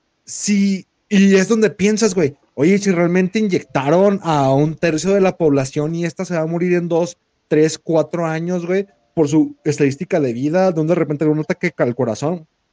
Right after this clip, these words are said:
y chingó a su madre, ¿qué pedo? ¿Qué van a hacer con los que siguen? Pues tal vez la poca gente que quede en esos últimos diez, cinco años de existencia se dediquen a eso, a simplemente, pues, consumir por consumir, a ya no crear,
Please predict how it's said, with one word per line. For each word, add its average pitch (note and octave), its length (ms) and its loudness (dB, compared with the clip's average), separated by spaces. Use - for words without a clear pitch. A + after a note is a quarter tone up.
y E3+ 100 0
chingó D3+ 260 -2
a D3 40 2
su F3 140 -6
madre, F#3+ 380 -2
¿qué F#3 120 -2
pedo? G3+ 300 2
¿Qué G3 140 -2
van F#3+ 140 0
a G3 40 0
hacer G3 200 -2
con G#3+ 120 -2
los F#3+ 160 -2
que D3+ 100 -8
siguen? G3+ 400 -4
Pues C#3+ 140 -2
tal E3 140 2
vez F#3 160 2
la G#3+ 200 0
poca A3 280 0
gente A3 340 -4
que G#3+ 140 -6
quede G3 420 2
en F3+ 100 -2
esos F3+ 280 -4
últimos F#3 440 -2
diez, D#3+ 280 0
cinco G3 280 -4
años G#3 180 -2
de G3+ 60 -2
existencia E3+ 680 -4
se - 160 0
dediquen G3+ 400 2
a A3 100 -2
eso, B3 300 -6
a F3+ 40 -4
simplemente, G3+ 680 -2
pues, G3+ 180 0
consumir F#3 500 -2
por A3 180 -6
consumir, G3+ 500 -2
a F#3+ 60 2
ya F3 140 -2
no G3 200 -4
crear, F3+ 500 -2